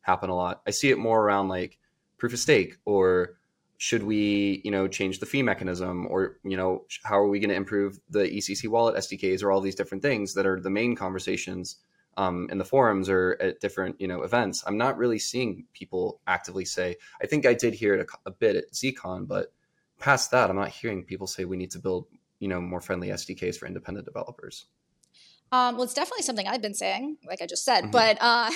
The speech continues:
Speaker 1: Yeah, for
Speaker 2: it,
Speaker 1: sure.
Speaker 2: it's a,
Speaker 1: No, yeah.
Speaker 2: it's definitely a topic that, um, came up at our last, uh,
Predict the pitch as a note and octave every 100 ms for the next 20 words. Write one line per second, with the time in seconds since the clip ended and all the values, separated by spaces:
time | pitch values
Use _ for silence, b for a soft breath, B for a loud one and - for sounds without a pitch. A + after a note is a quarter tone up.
0 | - B2 G2+ - - F#2 - C4 E2+ -
1 | - - C#4+ - D4+ E4+ F4 D#4+ C#4 -
2 | A#3+ A#3+ A#3 - G#3+ F#3+ - G3+ F#3+ F#3+
3 | - G#3+ G#3+ G#3 G3+ D#3 F#3+ F#3+ F#3+ F#3+
4 | F#3 - E3+ E3